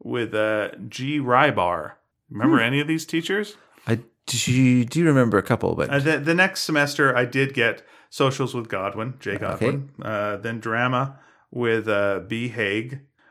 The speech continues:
Speaker 1: Uh,
Speaker 2: I never
Speaker 1: phys-,
Speaker 2: took, I never
Speaker 1: phys
Speaker 2: took
Speaker 1: ed
Speaker 2: drama.
Speaker 1: with, uh, G Ward.
Speaker 2: Oh.
Speaker 1: Uh, we got, oh, I got English with, uh, with, uh, Tipple.
Speaker 2: Oh, Mister
Speaker 1: Uh,
Speaker 2: Tipple.
Speaker 1: yeah,
Speaker 2: What
Speaker 1: Mister Tipple.
Speaker 2: Is it his English?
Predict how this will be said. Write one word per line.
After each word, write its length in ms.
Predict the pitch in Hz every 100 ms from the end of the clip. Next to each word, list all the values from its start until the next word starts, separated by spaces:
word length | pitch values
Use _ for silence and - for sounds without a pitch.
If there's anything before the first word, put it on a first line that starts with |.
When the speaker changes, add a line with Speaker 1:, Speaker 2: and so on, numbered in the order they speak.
| -
Speaker 1:
Uh, 440 | 110 107 107 104 101
Speaker 2:
I 20 |
never 180 | 104 123
Speaker 1:
phys-, 60 |
Speaker 2:
took, 280 | 120 - -
I 40 | 127
never 120 | 135
Speaker 1:
phys 40 |
Speaker 2:
took 100 | 123
Speaker 1:
ed 40 | 113
Speaker 2:
drama. 340 | 95 90 92 - -
Speaker 1:
with, 300 | 123 113 107
uh, 320 | 110 104 101 - _ _ 123
G 320 | 117 123 139
Ward. 720 | 123 117 113 120 123 139 139 _ _ _ _ 117
Speaker 2:
Oh. 60 |
Speaker 1:
Uh, 480 | 107 104 107 107 104
we 80 | 120
got, 260 | 117 117 117
oh, 380 | 131 151 156 - 123
I 120 | 113
got 260 | 117 110 98
English 400 | 143 143 139 135
with, 260 | 131 120
uh, 400 | 123 120 120 117 117
with, 240 | 113 117
uh, 260 | 110 110 104
Tipple. 500 | - 135 120 127 - _ _ _
Speaker 2:
Oh, 240 | 131 180 -
Mister 180 | 113 110
Speaker 1:
Uh, 40 |
Speaker 2:
Tipple. 280 | 139 151 143 -
Speaker 1:
yeah, 60 | 127
Speaker 2:
What 120 | 120
Speaker 1:
Mister 160 | 123
Tipple. 460 | 110 131 127 117 -
Speaker 2:
Is 80 | 139
it 80 | 151
his 120 | 143
English? 520 | 156 196 233 - -